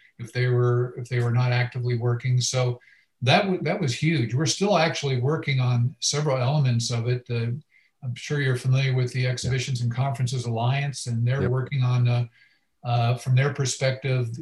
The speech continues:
Speaker 1: things like tax credits for companies that participate in trade shows as a way to sort of prime the pump and, and get the, uh, exhibitors more comfortable with participation.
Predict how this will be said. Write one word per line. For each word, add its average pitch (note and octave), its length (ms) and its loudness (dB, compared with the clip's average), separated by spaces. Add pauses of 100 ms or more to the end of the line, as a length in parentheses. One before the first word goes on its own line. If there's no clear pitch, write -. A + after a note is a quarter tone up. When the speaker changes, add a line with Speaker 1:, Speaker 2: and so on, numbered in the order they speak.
Speaker 1:
things C3 240 0
like B2 200 -2
tax A#2 360 -4
credits E3 720 -6
for C3 480 0
companies C3+ 400 0
that C#3+ 120 -6
participate C3+ 600 -4
in C#3 80 -2
trade C#3+ 260 -4
shows C#3 340 -4
as A#2 140 -2
a A#2+ 60 -2
way C3 260 0
to B2 140 -2
sort B2+ 200 -2
of A#2+ 140 -4 (380)
prime C3 340 4
the B2 120 4
pump C#3 360 -2
and, A#2+ 240 -2
and A#2 300 -2 (360)
get C3+ 300 -2
the, A#2+ 340 0
uh, A#2+ 100 0
exhibitors B2+ 800 -2 (240)
more B2 140 0
comfortable C3+ 640 -2
with A#2+ 320 0
participation. B2+ 920 -4